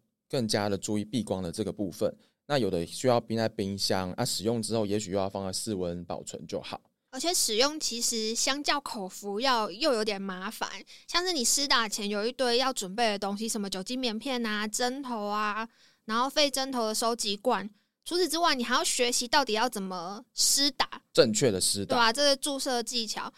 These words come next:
Speaker 2: 所以对大部分的患者来说，这整件事情有一点麻烦。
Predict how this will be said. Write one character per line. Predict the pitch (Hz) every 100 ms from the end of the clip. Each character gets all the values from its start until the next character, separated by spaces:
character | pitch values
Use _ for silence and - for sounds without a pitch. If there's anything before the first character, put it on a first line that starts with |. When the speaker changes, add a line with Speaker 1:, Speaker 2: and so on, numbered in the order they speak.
| - -
Speaker 2:
所 | 403
以 |
对 | 349 359
大 | 359
部 | 330
分 | 330 339
的 | 277
患 | 302 311
者 | 240 196
来 | 190
说， | 202 - 254
这 | 359 466 _ _ _
整 | - 240 214
件 | 339 349
事 | - 359
情 | - 226 220 254
有 | 233 214 202
一 | 381
点 | - 208
麻 | 196 196 190 247
烦。 | - -